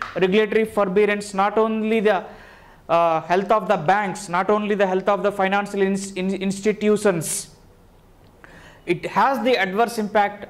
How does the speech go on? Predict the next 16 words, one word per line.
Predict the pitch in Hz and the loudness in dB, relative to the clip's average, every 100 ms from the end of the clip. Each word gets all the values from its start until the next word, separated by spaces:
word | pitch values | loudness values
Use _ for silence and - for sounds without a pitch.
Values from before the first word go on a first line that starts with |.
| 170 | 0
on | 180 185 | 0 2
the, | 180 180 185 - - - - | 2 0 -2 -14 -20 -14 -2
uh, | 156 160 151 151 - - - - | 2 4 2 0 -8 -20 -20 -8
corporate | - 196 196 202 175 | 0 2 2 0 2
governance | 170 185 190 185 | 2 2 0 -2
itself. | 180 180 165 147 | -4 -2 -2 0
It's | 170 147 | -4 -2
a, | 170 - | -2 0
it, | 160 - | -6 -4
it | 175 - | -6 -4
also, | 147 170 165 147 110 - - _ _ _ - _ _ | -2 -2 0 -4 -4 -12 -20 _ _ _ -20 _ _
it | 160 160 - | -8 -8 -2
also | 170 202 214 226 | 0 2 2 2
leads | 208 220 214 - | 2 2 0 -4
to | 220 | -2
the | 196 220 220 | 0 -2 -4